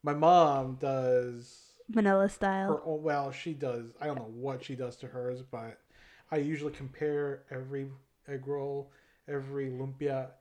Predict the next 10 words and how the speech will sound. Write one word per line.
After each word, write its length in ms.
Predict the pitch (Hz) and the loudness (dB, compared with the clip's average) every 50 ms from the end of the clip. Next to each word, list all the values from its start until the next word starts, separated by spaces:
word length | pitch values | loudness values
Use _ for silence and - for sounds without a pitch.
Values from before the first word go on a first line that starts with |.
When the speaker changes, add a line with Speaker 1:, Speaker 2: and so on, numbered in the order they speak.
| _ _ _ | _ _ _
Speaker 1:
to 120 | - - 151 | -18 -12 -8
my 140 | 135 127 | -8 -8
mom's, 560 | 123 120 120 123 123 123 127 127 131 139 139 147 | -8 -8 -8 -8 -8 -6 -4 -4 -4 -2 6 8
Speaker 2:
<laughs> 200 | - - - - 294 - - - 262 269 - - - 311 294 - - 392 427 - | 8 8 10 10 8 8 10 8 6 6 6 6 6 6 6 6 4 2 4 6
Speaker 1:
right? 200 | 294 - 294 - | 6 6 8 10
Speaker 2:
Naturally. 800 | 233 233 247 - - - 240 208 208 208 196 247 240 - 285 - _ _ _ - | 12 12 10 10 8 8 8 8 8 8 6 6 4 2 -4 -8 _ _ _ -8
Speaker 1:
Naturally. 1300 | 151 156 160 160 156 165 170 - - 190 185 185 196 202 202 208 214 208 302 294 330 320 285 294 262 247 - | -2 2 4 6 6 6 4 2 0 0 2 2 2 0 0 -2 -4 0 6 10 10 10 10 8 4 0 0
Speaker 2:
<laughs> 60 | _ _ _ _ _ _ - - - - - - | _ _ _ _ _ _ -20 -20 -20 -18 -6 0
Speaker 1:
And 720 | 175 170 165 160 156 156 156 156 156 151 151 151 156 143 - - _ _ _ _ _ _ _ _ _ | 2 4 6 6 6 6 6 4 2 0 -2 -2 -4 -4 -6 -10 _ _ _ _ _ _ _ _ _
so 520 | - - - 165 156 151 147 147 143 143 | -6 2 4 6 6 6 6 4 2 -2